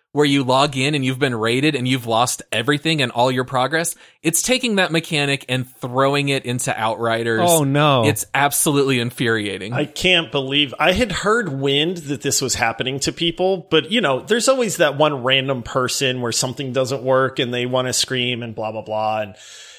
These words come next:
Speaker 3: and then it started kind of catching on on Reddit a little bit. And I remember we were all playing and Jared was playing.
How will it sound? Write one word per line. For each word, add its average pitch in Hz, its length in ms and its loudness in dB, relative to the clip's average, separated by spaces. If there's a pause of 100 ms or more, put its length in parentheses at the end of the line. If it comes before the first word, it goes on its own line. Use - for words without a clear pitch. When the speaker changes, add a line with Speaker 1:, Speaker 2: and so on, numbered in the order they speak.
(120)
Speaker 3:
and 160 160 2
then 170 140 4
it 156 100 -4
started 240 360 2
kind 202 200 0
of 143 100 -2
catching 160 320 0
on 131 180 -2
on 113 200 -6
Reddit 190 300 6
a 131 60 2
little 123 220 2
bit. 120 400 -4
And 151 160 4
I 170 80 6
remember 196 840 2
we 185 160 2
were 269 160 6
all 190 100 6
playing 165 680 0 (340)
and 147 180 2
Jared 208 360 4
was 131 160 0
playing. 110 560 -2